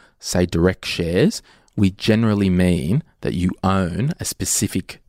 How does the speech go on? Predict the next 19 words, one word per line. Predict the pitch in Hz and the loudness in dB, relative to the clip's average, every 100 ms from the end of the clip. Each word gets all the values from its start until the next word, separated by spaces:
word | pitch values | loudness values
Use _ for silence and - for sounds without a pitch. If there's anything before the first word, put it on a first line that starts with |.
| - | -4
an | 95 | 0
amount | 90 87 85 87 - | 2 2 2 0 -4
of | 87 | -6
shares | - 87 82 113 185 - _ - | -2 0 2 4 2 -2 _ -4
in | 90 90 | -2 -2
a | 90 | -2
listed | 90 87 - - 87 - | -2 -2 -4 -6 -8 -4
company | 101 92 117 143 | -6 -2 -2 -2
on | - 87 | -2 0
the | 85 | 0
Australian, | - - 85 82 85 82 - - _ - | -2 0 0 2 0 -2 -6 -20 _ -8
uh, | 92 80 | -2 -2
Securities | - - 92 82 80 | -2 -2 0 2 0
Exchange | - - 78 78 80 | -4 -6 -4 -4 -4
or | |
the | 80 80 | -4 -2
A | 85 78 | -2 -2
S | - | -4
X, | - - - - | -8 -8 -12 -10